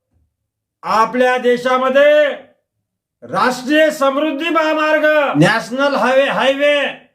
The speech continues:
म्हणजेच समृद्धी महामार्ग, यावर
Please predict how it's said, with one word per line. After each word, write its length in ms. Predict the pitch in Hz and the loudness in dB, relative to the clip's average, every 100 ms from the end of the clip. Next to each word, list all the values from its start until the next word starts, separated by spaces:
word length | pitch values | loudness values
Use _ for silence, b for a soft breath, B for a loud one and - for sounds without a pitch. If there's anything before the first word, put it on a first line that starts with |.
| _ _ _ _ _ - | _ _ _ _ _ -10
म्हणजेच 640 | 196 254 294 311 320 247 - _ _ _ _ _ _ - | -4 0 2 2 2 -2 -14 _ _ _ _ _ _ -2
समृद्धी 560 | 254 262 311 320 320 | 0 2 2 2 0
महामार्ग, 560 | 349 311 302 302 302 302 294 285 233 185 | 0 0 0 0 0 2 2 0 0 0
यावर 580 | 208 254 285 311 320 | 2 2 2 2 2